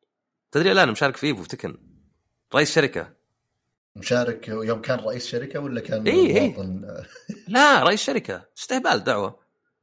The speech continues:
Speaker 1: جاي يلعب، لعب، فاز له مرة، ظهر انهزم. هردا قد شارك. جيب لك كذا البث، هردا يلا يلعب.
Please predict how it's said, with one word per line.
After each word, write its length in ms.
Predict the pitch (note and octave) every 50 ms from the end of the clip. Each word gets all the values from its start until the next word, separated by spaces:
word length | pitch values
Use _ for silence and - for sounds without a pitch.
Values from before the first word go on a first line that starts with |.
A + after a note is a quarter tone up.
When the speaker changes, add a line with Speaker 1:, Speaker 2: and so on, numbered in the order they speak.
| _ _ _ _ _ _ _ _ _ -
Speaker 1:
جاي 160 | - A#3+ D4+
يلعب، 420 | D#4 C#4+ C4+ A3 B2+ F#2+ F2 E2+ -
لعب، 360 | - C#3 A#2 D3 F3 F3 D#3+
فاز 260 | - - E3+ C3+ A2+
له 60 | A#2
مرة، 240 | A2+ A#2+ C#3 C3+ C3
ظهر 180 | G#2+ G#2+ G#2 G2
انهزم. 360 | G#2 F#2+ F2 E2 D#2+ D2+ - _ _ _ _ _ _ _ _ _ _ _ _ _ _ _ _ _ _ -
هردا 340 | - G3 B3 C4 G3+ A2+ A2
قد 160 | G2+ G#2+ G#2+
شارك. 520 | - - B2+ A#2 - E2+ - - - _ _ _ _ _ _ _ _ _ _ _ _ _ - - -
جيب 300 | A#2+ A#2 C3 D#3 C3 G#2
لك 60 | G2
كذا 140 | - A2+ G#2+
البث، 420 | G2 G2 A2+ - - - - - _ _ -
هردا 280 | A2 A2+ G#2+ F2 G2
يلا 200 | G2+ G2+ G2 F2+
يلعب. 300 | F#2+ F#2+ F2 F2 F2 -